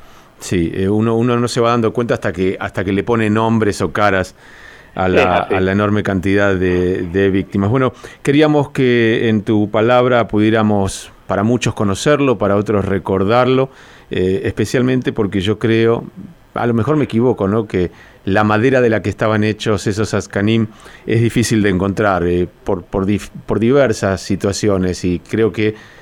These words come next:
Speaker 1: lo mejor que uno puede hacer es retomar o tomar ese, ese legado que entiendo vos me decías también ha dejado en sus hijos, pero bueno,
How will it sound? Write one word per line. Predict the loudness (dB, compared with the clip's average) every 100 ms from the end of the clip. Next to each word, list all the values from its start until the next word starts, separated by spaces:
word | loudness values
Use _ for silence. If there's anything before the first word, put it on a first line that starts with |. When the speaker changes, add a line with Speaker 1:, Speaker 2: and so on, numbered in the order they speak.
| -14 -4
Speaker 1:
lo | -2
mejor | 0 0 -2
que | 0
uno | 0 0 0
puede | 0
hacer | 0 0 0 2
es | 2 0 -2 -12 -20 -12
retomar | -4 -4 -2 -2 0 2 2
o | 0
tomar | -2 0 0 0
ese, | -2 -2 -2 -2 -2
ese | -4 -2
legado | 0 2 2 0
que | -2
entiendo | -4 0 0 0
vos | 0
me | -2
decías | -4 -2 -2 -2 -8 -20 -20 -12
también | -6 -2 0 0
ha | -2
dejado | -2 -2 -2 0
en | -2
sus | -6 -4
hijos, | -2 -2 -4
pero | -2 0
bueno, | 0 -2